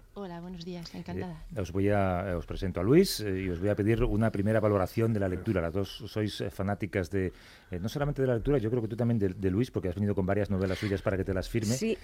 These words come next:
Speaker 3: eh, tengo
Speaker 2: para que
Speaker 3: que
Speaker 2: te las
Speaker 3: reco-,
Speaker 2: garabatee, porque con esa mano
Speaker 3: Ahí está, ha sido un, un fallo que he tenido. Cuando lo he visto, digo, "Ay, qué lástima".
Speaker 2: <laughs>
Speaker 3: Bueno, pues yo comenzaré diciendo que,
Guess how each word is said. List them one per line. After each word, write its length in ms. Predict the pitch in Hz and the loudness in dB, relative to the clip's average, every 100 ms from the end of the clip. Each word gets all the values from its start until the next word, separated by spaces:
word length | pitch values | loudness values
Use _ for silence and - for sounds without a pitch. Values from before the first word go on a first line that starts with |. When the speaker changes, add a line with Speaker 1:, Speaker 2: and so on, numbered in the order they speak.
| - | -2
Speaker 3:
eh, 380 | 170 175 151 - | 0 2 0 0
tengo 120 | 202 | 2
Speaker 2:
para 80 | 214 | 4
que 60 | - | 6
Speaker 3:
que 40 | |
Speaker 2:
te 40 | 120 | 6
las 120 | 120 | 6
Speaker 3:
reco-, 40 | |
Speaker 2:
garabatee, 520 | 117 117 110 - 139 131 | 8 8 6 6 4 4
porque 160 | 113 | 2
con 100 | 95 | 0
esa 160 | 107 117 | -2 0
mano 160 | 113 180 | 4 6
Speaker 3:
Ahí 180 | 190 190 | 8 6
está, 240 | 185 190 | 2 2
ha 260 | 180 160 185 | 2 4 4
sido 260 | 180 190 190 | 4 4 6
un, 200 | 185 180 - | 6 2 -2
un 140 | 190 | -4
fallo 400 | - 196 190 180 | 0 2 4 4
que 60 | 180 | 2
he 40 | |
tenido. 220 | 185 170 | 0 0
Cuando 220 | 175 170 | 0 0
lo 60 | 170 | 2
he 40 | |
visto, 260 | 202 - 233 | 2 2 0
digo, 180 | 208 220 | 2 0
"Ay, 120 | 240 | 0
qué 120 | 208 | 0
lástima". 400 | 196 - - 220 | 0 2 4 4
Speaker 2:
<laughs> 560 | - 180 - - - - | 4 0 0 -6 -8 2
Speaker 3:
Bueno, 240 | 185 170 | 4 6
pues 180 | 156 165 | 4 4
yo 560 | 185 208 220 214 - 175 | 4 4 4 2 0 0
comenzaré 420 | 170 165 165 170 | 2 2 2 0
diciendo 400 | 202 190 196 190 | 0 0 2 2
que, 360 | 185 160 147 | 4 2 2